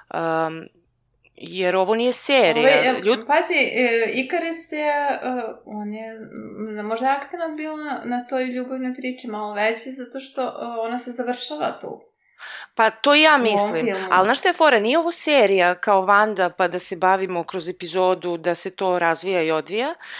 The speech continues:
Speaker 1: I to je isto jedna zamerka na koju sam naišla, kao,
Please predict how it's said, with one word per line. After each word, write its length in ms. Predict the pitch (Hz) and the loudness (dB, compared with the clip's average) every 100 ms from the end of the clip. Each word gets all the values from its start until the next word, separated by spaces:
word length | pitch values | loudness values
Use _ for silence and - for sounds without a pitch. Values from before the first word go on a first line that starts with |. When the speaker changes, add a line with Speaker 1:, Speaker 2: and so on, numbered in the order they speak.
| - | -14
Speaker 1:
I 100 | 196 | -14
to 200 | - 339 | 0 2
je 60 | 359 | 2
isto 200 | 339 320 | 0 -2
jedna 200 | 311 294 | -2 0
zamerka 460 | 269 277 302 294 254 | 2 2 0 -4 -6
na 80 | |
koju 140 | 240 254 | -4 -6
sam 180 | - 226 | -6 -8
naišla, 400 | 208 277 - 269 | -6 -6 -6 -6
kao, 300 | - 277 | -2 0